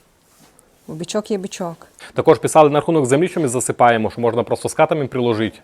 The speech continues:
Speaker 2: То, то я хто знає. Якось нам трохи страшнувато, тому що у нас, коли не буде силосу, то вже не буде, не вистачить ніяких кормів без силосу. Так ми себе страхуємо. Можливо, я дещо слабовато затрамбував, чи бактерію нерівномірно вніс. А так все одно там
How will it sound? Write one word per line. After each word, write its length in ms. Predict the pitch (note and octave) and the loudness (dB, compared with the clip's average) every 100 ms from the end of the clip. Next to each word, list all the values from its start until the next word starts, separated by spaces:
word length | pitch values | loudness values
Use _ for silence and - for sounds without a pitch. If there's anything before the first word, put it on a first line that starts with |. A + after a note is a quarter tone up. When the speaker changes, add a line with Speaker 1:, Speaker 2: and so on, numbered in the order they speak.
| _ _ _ _ _ _ _ _ _ _ _ _ | _ _ _ _ _ _ _ _ _ _ _ _
Speaker 2:
То, 100 | - - | -18 -2
то 100 | C3+ | 0
я 60 | B2 | 0
хто 200 | A#2 F2 | 0 -4
знає. 200 | F2+ - - | -6 -12 -8
Якось 200 | A2 G#2+ | -6 -4
нам 100 | A#2+ | -2
трохи 240 | A#2+ G#2+ | -2 -2
страшнувато, 560 | G2+ A2 - B2+ A#2+ G2 | -4 -6 0 2 2 2
тому 200 | G#2+ G#2 | -2 -2
що 80 | A2+ | 0
у 40 | |
нас, 200 | A2 A2 | -2 -2
коли 180 | - A#2+ | -4 -2
не 80 | A2+ | -2
буде 160 | A#2 | -4
силосу, 340 | A2 C#3+ B2+ A#2+ | -2 -2 -2 -4
то 100 | G#2 | -4
вже 120 | G#2+ | -2
не 100 | G#2+ | -2
буде, 260 | G#2+ G#2+ F#2+ _ _ _ _ _ _ _ - | -4 -4 -6 _ _ _ _ _ _ _ -8
не 140 | G#2+ A#2+ | -2 0
вистачить 340 | B2 A#2+ - | 0 -2 -2
ніяких 340 | A#2+ B2 - | 0 0 -2
кормів 400 | G#2+ A2+ B2 G2+ - | -2 2 2 0 -4
без 200 | - F#2+ | -6 -4
силосу. 340 | - G2 - F#2+ | 0 0 0 -2
Так 160 | A2+ | -2
ми 80 | A2 | -2
себе 200 | - A#2 | -2 -2
страхуємо. 480 | - A#2 - A2 G2 | -2 -2 -2 -2 0
Можливо, 280 | A2 C3+ B2+ | 0 2 2
я 60 | |
дещо 240 | B2 B2 B2 | 0 -2 -4
слабовато 380 | - C#3+ C3+ A#2 | 0 2 0 -2
затрамбував, 520 | A2+ B2 A#2+ C#3+ - | -4 -2 4 4 4
чи 100 | A2 | 0
бактерію 360 | G#2+ D3+ C#3+ | 0 0 0
нерівномірно 520 | B2+ B2 B2 A#2+ A2+ A2 | 0 -2 -2 -2 -2 -2
вніс. 300 | A2 G2+ - - - | -4 -6 -12 -20 -8
А 60 | G2+ | -2
так 120 | A2+ | 0
все 120 | - | 0
одно 160 | A2+ B2 | 0 0
там 200 | G2+ | 0